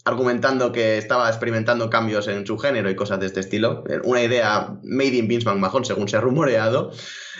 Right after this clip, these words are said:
Así que no sé exactamente si era eso lo que tenían planeado, no sé si tenían planeado otra cosa, pero ahí estaba, tenían planes para Ellsworth, de verdad, planes sólidos para Ellsworth, y de repente nos salimos con la, con la historia de su despido.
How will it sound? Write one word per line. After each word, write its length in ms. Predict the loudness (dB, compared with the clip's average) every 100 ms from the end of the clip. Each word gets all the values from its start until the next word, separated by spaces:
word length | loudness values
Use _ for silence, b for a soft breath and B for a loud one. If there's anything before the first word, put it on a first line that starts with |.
| B -2
Así 260 | 0 0
que 160 | 2 0
no 140 | 2
sé 120 | 0
exactamente 440 | 0 0 0 0 0
si 60 |
era 100 | 0
eso 140 | 0 -2
lo 80 | -2
que 80 |
tenían 280 | 0 0 0
planeado, 560 | 0 0 2 2 2 0
no 80 | -2
sé 80 |
si 80 | -4
tenían 200 | -2 0
planeado 240 | 0 0 0
otra 180 | -2
cosa, 380 | -2 0 0 0
pero 160 | 0 2
ahí 120 | 2
estaba, 520 | 0 2 2 2 0
tenían 260 | 0 0 0
planes 260 | 0 0
para 240 | 0 2 2
Ellsworth, 360 | 0 -2 -2
de 100 | 0
verdad, 380 | 2 2 2 0
planes 260 | 2 0 0
sólidos 300 | 0 0 0
para 200 | 2 2
Ellsworth, 380 | 2 0 -2 -4
y 60 |
de 80 | 0
repente 400 | 2 2 0 2
nos 140 | 0 0
salimos 300 | 0 0 0
con 120 | -2
la, 280 | -2 -4 -2
con 120 | -2
la 60 | -2
historia 300 | 0 2 4
de 80 |
su 100 | 2
despido. 460 | -2 -2 2 2 0